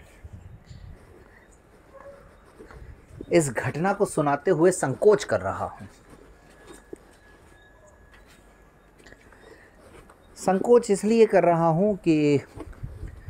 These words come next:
बार-बार मैंने इस कहानी के माध्यम से आप सबको कहा है कि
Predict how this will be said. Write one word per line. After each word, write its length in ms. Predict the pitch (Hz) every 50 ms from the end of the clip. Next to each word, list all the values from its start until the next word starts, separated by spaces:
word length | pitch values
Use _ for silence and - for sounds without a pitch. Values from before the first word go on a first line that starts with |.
| - - - - - -
बार-बार 480 | 120 123 143 147 147 151 143 147 143
मैंने 420 | 139 139 135 127 131 131 123 120 113 - -
इस 120 | 120 - -
कहानी 320 | - 123 107 120 131 135
के 120 | 131 135
माध्यम 360 | 120 110 107 107 98 127 127 127
से 120 | - 127
आप 100 | 113 -
सबको 300 | - - 117 - - 117
कहा 300 | - - 107 98 120 120
है 280 | 107 107 98 90 - - - - - - - - - - - - - - - - - - - _ - - - - - - - - - - - - - - - - - _ - - - _ _ _ _ _ - - - -
कि 460 | - 117 120 123 123 123 123 120 131